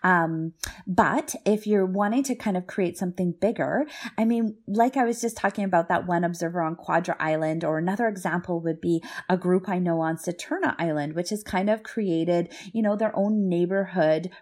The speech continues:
project where, um, they, um, observe together, they alert each other. They've even started to, um, collect data together. Um, uh, so talk to your friends, talk to your friends around,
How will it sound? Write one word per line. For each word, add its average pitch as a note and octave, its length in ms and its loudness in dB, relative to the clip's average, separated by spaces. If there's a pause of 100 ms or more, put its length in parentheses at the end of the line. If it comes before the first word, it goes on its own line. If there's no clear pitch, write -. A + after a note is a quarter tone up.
project E3 720 -2
where, D#3+ 560 0
um, D3+ 440 0 (520)
they, D#3+ 600 2 (340)
um, D#3 480 0 (520)
observe E3+ 520 0
together, F3 500 2
they D3 120 -2
alert D#3 360 0
each G3+ 200 -6
other. E3+ 380 0 (220)
They've F3 180 2
even D#3+ 240 0
started D#3 600 0
to, D#3 420 0
um, C#3+ 460 -4
collect - 440 -4
data F3 380 2
together. D3+ 580 -2 (380)
Um, F#3+ 340 2 (140)
uh, E3+ 360 2
so A#3+ 300 0
talk - 320 -4
to - 140 -4
your F#4 100 2
friends, A#3 480 2
talk G3 180 0
to - 40 -18
your B3 100 -4
friends A3 300 0
around, G3 480 0